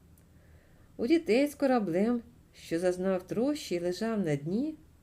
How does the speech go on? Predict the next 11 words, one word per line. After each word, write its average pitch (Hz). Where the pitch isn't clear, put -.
була 320
пов'язана 208
дивовижна 196
пригода. 240
Потужний 180
шторм 240
підняв 202
його 208
на 185
поверхню 175
моря, 190